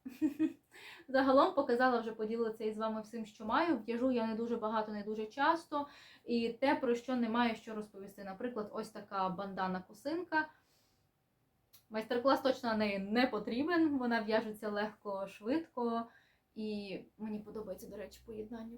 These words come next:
кольорів. Таке беж з бежем. <laughs> Різні, різні відтінки. Ем, ось так. Все, на цьому моє відео буде закінчуватися. Дякую за те, що ви дивилися, були зі мною. Буду вдячна вам за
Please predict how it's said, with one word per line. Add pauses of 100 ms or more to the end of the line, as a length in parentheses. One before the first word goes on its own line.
кольорів.
Таке
беж (100)
з
бежем. (100)
<laughs>
Різні,
різні
відтінки. (1080)
Ем, (960)
ось
так. (460)
Все,
на
цьому
моє
відео
буде
закінчуватися.
Дякую
за
те,
що
ви
дивилися,
були
зі
мною.
Буду
вдячна
вам
за